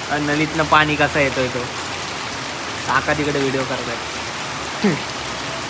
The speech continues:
आता गारगार घरात पण झोप लागते मस्त. आमचं घर असा शेणाचं आहे ना, तर आणि वरतून कौलं आहेत,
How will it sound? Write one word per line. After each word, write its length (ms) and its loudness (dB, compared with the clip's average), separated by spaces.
आता 180 6
गारगार 560 8
घरात 260 2
पण 180 -2
झोप 240 0
लागते 320 2
मस्त. 320 -8
आमचं 280 -2
घर 160 0
असा 200 0
शेणाचं 580 2
आहे 140 4
ना, 140 0
तर 300 4
आणि 320 0
वरतून 380 2
कौलं 340 4
आहेत, 100 0